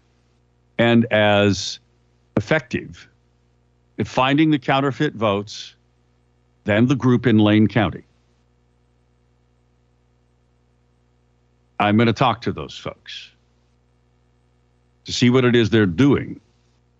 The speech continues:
Again, we're gonna be talking about all of this this Saturday, the Gathering of Eagles. Come and join us or watch it live streamed for the first time.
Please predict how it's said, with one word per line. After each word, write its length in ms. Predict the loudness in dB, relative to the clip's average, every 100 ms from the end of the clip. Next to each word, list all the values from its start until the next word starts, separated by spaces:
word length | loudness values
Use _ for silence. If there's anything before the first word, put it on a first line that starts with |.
| _ _ _ -4
Again, 260 | -2 0
we're 100 | 0
gonna 140 | 0 0
be 80 | 0
talking 340 | 0 0 -2
about 220 | -2 0
all 240 | 0 0 0
of 100 | 0
this 540 | -2 -2 -10 -14 -18 _ _ _ _ _ _ _ _ _ _ _ _ _ _ _ _ _ -4
this 180 | -2 -2
Saturday, 600 | 0 0 0 -6 -12 -20 _ _
the 80 | -12
Gathering 400 | -4 -2 0 0
of 60 | 0
Eagles. 380 | -2 -4 -8
Come 200 | -2 0
and 100 | 0
join 360 | 0 0 2 0
us 400 | -4 -12 -16 -20 _ _ _ _ _ _ -2
or 320 | 2 2 2
watch 320 | 2 0 0
it 140 | -4 0
live 320 | 0 -2 -4
streamed 480 | -4 0 0 0 -2
for 160 | -6
the 120 | -6
first 280 | -4 -4 -2
time. 340 | -2 -4 -4